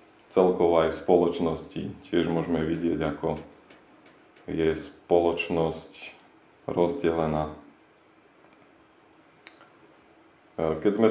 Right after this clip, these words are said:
tu teraz zhromaždení ako kresťania, tak som aj tak sebe položil otázku a, e, teda hovorím ju aj vám, že, že keby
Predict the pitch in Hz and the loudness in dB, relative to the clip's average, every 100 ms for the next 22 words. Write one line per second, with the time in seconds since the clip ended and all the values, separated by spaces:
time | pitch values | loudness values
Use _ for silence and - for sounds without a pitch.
0 | - - 101 90 - - - - - 82 | 2 4 6 6 4 -8 -14 -8 -6 -4
1 | 87 98 101 92 95 92 92 90 87 - | 2 6 8 6 6 2 2 2 2 2
2 | 85 85 - 90 90 - - 95 95 98 | 2 2 2 4 4 2 2 2 4 6
3 | 101 98 85 - - - - - - - | 4 2 -4 -4 -8 -20 -20 -20 -20 -20
4 | - - - 85 85 82 82 - - - | -20 -10 -2 2 2 2 -2 -6 -6 2
5 | 90 101 92 95 95 92 92 82 82 82 | 4 6 4 4 4 4 2 2 2 4
6 | 90 90 - - 185 185 - 131 123 127 | 4 2 -2 -6 0 0 0 -4 -8 -6
7 | - - - - - - - _ _ _ | -8 -10 -20 -20 -20 -20 -20 _ _ _
8 | _ _ - 50 - - 85 - 85 82 | _ _ -14 -10 -8 -6 -6 -6 -8 -12
9 | - - - - - - 87 87 85 85 | -18 -20 -6 -2 -2 -2 0 2 2 2
10 | 85 87 82 82 78 80 90 101 98 82 | 2 2 2 0 2 4 6 6 2 0
11 | 82 78 - - - - - - - 92 | -2 -2 -8 -20 -20 -20 -20 -20 -12 0
12 | 110 | 4